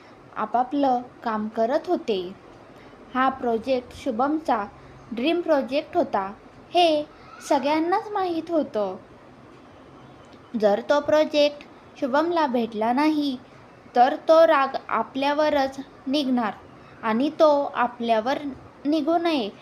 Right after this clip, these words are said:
याची सगळ्यांनाच भीती वाटत होती. म्हणून जो तो आपापली कामे शांतपणे करत होता. आता पुढे.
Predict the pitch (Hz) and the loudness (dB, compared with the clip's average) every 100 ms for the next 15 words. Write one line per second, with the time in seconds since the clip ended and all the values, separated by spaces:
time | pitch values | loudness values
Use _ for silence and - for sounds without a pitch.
0 | - - 254 226 233 320 339 311 330 349 | -20 -10 0 2 2 -2 0 2 2 2
1 | 339 330 330 339 - 262 269 277 311 262 | 0 -2 -4 -10 -6 -4 -4 -2 0 0
2 | - 302 392 381 277 226 - - - - | 0 -2 0 -2 -2 -8 -10 -20 -20 -20
3 | - 269 294 320 294 339 - - - - | -2 0 2 4 2 0 -8 -20 -20 -14
4 | - 240 311 311 285 269 - 214 208 220 | -6 4 4 6 2 2 -2 -4 0 -2
5 | 220 277 311 349 359 302 302 311 - - | -2 -6 -2 0 2 0 -2 -6 -14 -6
6 | 285 262 254 311 320 254 240 247 240 208 | -6 -4 -4 -2 -2 -2 -4 -6 -4 -4
7 | 233 302 277 202 202 - - - - - | -4 -8 -6 -8 -10 -16 -20 -20 -20 -20
8 | - - - - - - - - - - | -20 -20 -20 -20 -20 -20 -20 -20 -20 -20
9 | - - - - - - 311 381 370 302 | -20 -20 -20 -20 -18 -6 -2 2 2 2
10 | 269 220 202 196 | 0 0 0 -4